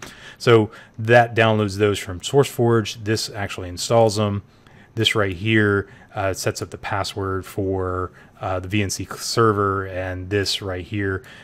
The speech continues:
uh, basically configures the Rat Poison desktop, uh, it's, and then it's going to launch Xterm. I can actually change this to G L X Gears right here. I think I was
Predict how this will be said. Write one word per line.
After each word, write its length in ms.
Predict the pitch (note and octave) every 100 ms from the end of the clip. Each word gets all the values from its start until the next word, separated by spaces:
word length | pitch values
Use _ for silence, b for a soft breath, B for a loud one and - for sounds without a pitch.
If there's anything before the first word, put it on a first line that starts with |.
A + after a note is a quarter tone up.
| B -
uh, 320 | F#2+ F2+ F2+
basically 640 | A#2+ A2+ G#2 - G2+ G2+
configures 800 | F2+ F#2+ G#2+ F#2 F#2 F#2 E2+ -
the 380 | F#2+ F#2+ F2+ F2 B B _
Rat 200 | G2+ G2
Poison 320 | - G2 F#2 F2
desktop, 500 | G2+ - G#2 F#2 A2+
uh, 380 | A#2 F#2+ F#2+ G2+
it's, 320 | F#2+ - B2+
and 120 | G#2
then 120 | G#2
it's 80 | F#2
going 240 | G#2 F#2+
to 160 | - G2
launch 440 | F#2 F#2+ F#2 F2+ B B
Xterm. 500 | A2 - - G#2 G2
I 60 | G2
can 140 | -
actually 200 | F#2+ -
change 240 | - G2 F#2
this 100 | F2
to 100 | G2
G 160 | F#2 F#2
L 100 | F2+
X 160 | -
Gears 380 | G#2 F#2+ G2 F#2
right 160 | F#2+ F2+
here. 200 | F#2+ F#2+ B B B B B -
I 140 | F#2+
think 160 | F#2 F#2
I 20 |
was 140 | -